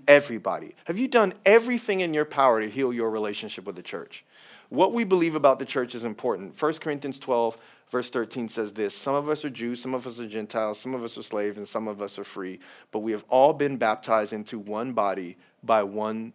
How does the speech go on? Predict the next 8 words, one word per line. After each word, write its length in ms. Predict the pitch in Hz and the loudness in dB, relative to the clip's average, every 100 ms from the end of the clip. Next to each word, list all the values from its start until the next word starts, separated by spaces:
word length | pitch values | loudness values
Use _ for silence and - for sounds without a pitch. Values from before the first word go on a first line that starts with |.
| _ | _
Spirit, 680 | - - - - 104 92 80 _ _ _ _ | -14 -12 -12 -6 -4 -4 -8 _ _ _ _
and 140 | 104 | -14
we 120 | 101 101 | -14 -4
all 220 | 110 110 | 0 2
share 520 | 113 - 123 110 95 92 _ _ | 0 -2 -2 -2 -4 -12 _ _
the 80 | - | -12
same 580 | - - 113 107 104 101 _ _ | -8 -6 -6 -6 -10 -14 _ _
Spirit." 580 | - - - 107 90 90 | -12 -12 -8 -8 -8 -12